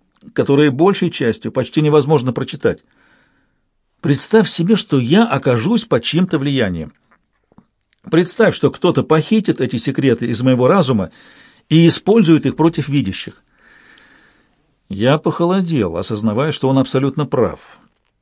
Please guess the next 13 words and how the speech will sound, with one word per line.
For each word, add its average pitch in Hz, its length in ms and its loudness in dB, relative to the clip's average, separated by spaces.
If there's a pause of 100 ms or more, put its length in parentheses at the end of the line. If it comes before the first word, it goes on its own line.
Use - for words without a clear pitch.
(400)
Я 123 220 0
ссутулился 147 840 -2 (220)
и 135 100 -2
погрузился 120 580 -2
в 110 40 -4
раздумья. 98 520 -2 (2250)
Ты - 140 -10
можешь 127 420 -2
просто 135 320 -6
сказать 117 460 -4
мне 120 280 2
слово 131 360 -4
«ключ» 117 420 -8